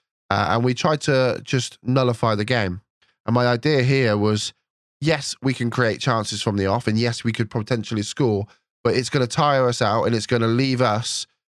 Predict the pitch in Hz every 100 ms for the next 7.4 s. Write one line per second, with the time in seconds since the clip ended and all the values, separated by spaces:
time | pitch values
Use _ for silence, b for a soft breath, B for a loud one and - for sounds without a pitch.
0 | _ _ - 110 104 107 - 123 - -
1 | 135 120 110 123 113 - 131 120 107 -
2 | 107 - 143 131 120 117 92 117 104 110
3 | - 110 110 - 117 120 - 123 117 113
4 | 113 110 101 _ _ _ _ 120 123 147
5 | 135 - 95 90 _ _ _ _ 135 123
6 | 127 147 143 143 - 123 120 135 127 135
7 | 123 113 113 131